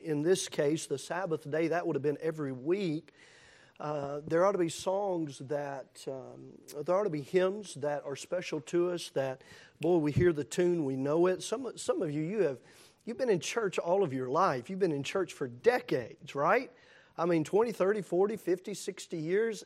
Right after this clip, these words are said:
and many of the hymns, you can hear 'em, and you know, you know the words 'cause you've heard 'em so much. By the way, absolutely nothing wrong with that. That's good, uh, to be so familiar with the songs. But let me say this,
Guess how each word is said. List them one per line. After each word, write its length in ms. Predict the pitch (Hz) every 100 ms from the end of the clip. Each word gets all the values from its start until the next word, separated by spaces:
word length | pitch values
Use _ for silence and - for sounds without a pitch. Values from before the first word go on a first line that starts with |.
| -
and 280 | 156 147 139 - - -
many 240 | 151 233
of 80 | 262
the 80 | 175
hymns, 420 | 156 220 240 180
you 100 | 226
can 160 | 202 156
hear 260 | 160 247
'em, 100 | 226
and 100 | 165
you 80 | 196
know, 280 | 220 240 254
you 140 | 180
know 140 | 208 247
the 100 | 208
words 520 | 180 208 285 269 180
'cause 320 | - 180 160 - - -
you've 160 | 185 165
heard 200 | 220 294
'em 100 | 214
so 220 | - 180
much. 280 | 165 165 -
By 160 | 240
the 100 | 285
way, 240 | 262 202 143
absolutely 600 | 202 262 - 277 247 175
nothing 340 | 175 262 - 151
wrong 320 | 185 233 156
with 140 | 131
that. 300 | 131 117 101 - - - _ _ _ _
That's 300 | - 254 -
good, 520 | - 165 262 180 104 - _ _ _ _
uh, 160 | - 165
to 120 | 175
be 140 | 175 175
so 340 | - 220 247
familiar 880 | - 196 160 165 208 226 202 165 165
with 160 | 175
the 100 | 160
songs. 400 | 156 233 269 214
But 140 | 165 175
let 80 | 202
me 60 |
say 200 | 190 220
this, 220 | 240 240